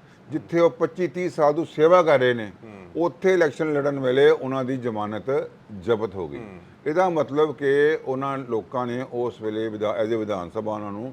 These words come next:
Speaker 1: ਸਿਲੈਕਟ ਨਹੀਂ
Speaker 2: ਨਹੀਂ
Speaker 1: ਕੀਤਾ।
Speaker 2: ਕੀਤਾ।
Speaker 1: ਹੁਣ ਉਸੇ ਇਨਸਾਨ ਨੂੰ ਅਗਰ ਲੋਕ ਸਭਾ 'ਚ ਜਿਹੜੇ ਲੋਕੀ ਹੈਗੇ ਨੇ ਜਲੰਧਰ ਦੇ, ਉਹਨਾਂ ਨੇ ਚੁਣਿਆ,
Speaker 2: ਹੂੰ।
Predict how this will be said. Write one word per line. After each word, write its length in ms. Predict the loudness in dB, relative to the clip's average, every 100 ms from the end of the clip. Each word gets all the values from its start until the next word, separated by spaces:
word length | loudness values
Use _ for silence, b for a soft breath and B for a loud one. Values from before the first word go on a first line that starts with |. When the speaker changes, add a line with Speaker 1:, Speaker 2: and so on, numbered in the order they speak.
| -12
Speaker 1:
ਸਿਲੈਕਟ 300 | -8 -6 -4
ਨਹੀਂ 460 | -6 -6 -8 -4 -4
Speaker 2:
ਨਹੀਂ 140 | -6
Speaker 1:
ਕੀਤਾ। 180 | -10 -14
Speaker 2:
ਕੀਤਾ। 100 | -16 -20 B B B -4
Speaker 1:
ਹੁਣ 120 | -4 -2 0
ਉਸੇ 320 | 0 2 2
ਇਨਸਾਨ 540 | 2 -2 -4 -4 -2
ਨੂੰ 300 | -4 -4 -2
ਅਗਰ 160 | 0 2
ਲੋਕ 280 | 2 0 0
ਸਭਾ 260 | 0 0
'ਚ 100 | 0
ਜਿਹੜੇ 340 | -2 -2 -2 -2
ਲੋਕੀ 380 | -4 -6 -8
ਹੈਗੇ 180 | -6 -6
ਨੇ 180 | -6 -8
ਜਲੰਧਰ 360 | -8 -6 -4 -4
ਦੇ, 240 | -4 -4
ਉਹਨਾਂ 220 | -6 -8
ਨੇ 80 | -12
ਚੁਣਿਆ, 400 | -12 -12 -10 -10
Speaker 2:
ਹੂੰ। 400 | -12 -18 -20